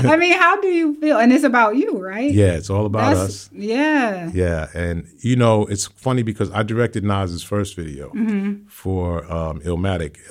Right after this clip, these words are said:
Speaker 2: uh, n-, the song "It Ain't Hard to Tell." I directed that,
Speaker 1: Mm-hmm.
Speaker 2: and so we have a history from the beginning. You
Speaker 1: That's
Speaker 2: know?
Speaker 1: a long relationship.
Speaker 2: Yeah, I did a lot of stuff with him in the beginning. He used to come to my parties. I captured him before he did it, even did his album when he was working with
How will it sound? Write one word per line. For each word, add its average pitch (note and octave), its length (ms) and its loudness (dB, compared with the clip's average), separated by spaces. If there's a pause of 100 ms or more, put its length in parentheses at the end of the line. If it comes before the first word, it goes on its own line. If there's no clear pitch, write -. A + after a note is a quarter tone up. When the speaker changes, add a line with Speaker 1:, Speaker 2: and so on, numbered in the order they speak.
(120)
Speaker 2:
uh, D#2+ 80 -6
n-, D#2+ 260 -8
the - 100 -12
song E2+ 440 -4
"It E2 100 -6
Ain't F2+ 140 0
Hard E2 160 -4
to D#2 80 -12
Tell." D#2+ 240 -6
I E2 80 -6
directed E2+ 400 -10
that, E2 280 -8
Speaker 1:
Mm-hmm. G#3 360 -2 (220)
Speaker 2:
and F#2 160 -2
so G2+ 120 -4
we A#2 180 0
have A2+ 200 0
a D2+ 40 -8
history G#2 340 -6
from F#2 180 -6
the F2+ 60 -4
beginning. E2+ 560 -4 (380)
You F#2 120 -4
Speaker 1:
That's F2+ 140 -2
Speaker 2:
know? G#3 100 2
Speaker 1:
a - 20 0
long G3+ 260 0
relationship. F3+ 760 -8
Speaker 2:
Yeah, G2+ 280 2
I G2 40 -2
did G2+ 180 2
a - 20 2
lot G2+ 200 2
of F#2+ 60 -4
stuff - 260 -6
with F2+ 100 -6
him F2+ 160 -2
in F2 60 -4
the E2+ 60 -4
beginning. E2+ 400 -6
He F2 60 -4
used F2+ 180 -8
to F2 60 -12
come F2 320 -6
to - 140 -12
my D#2 100 -8
parties. F#2+ 440 -4
I E2 80 -8
captured F#2+ 400 -6
him F2 80 -8
before F#2 340 -6
he F#2 100 -4
did F2 160 -6
it, D#2+ 120 -12 (180)
even F2 260 -4
did G2 160 -4
his F#2 160 -2
album F#2+ 320 -4
when E2+ 120 -6
he F2 60 -8
was E2 140 -10
working F2 300 -8
with E2 180 -8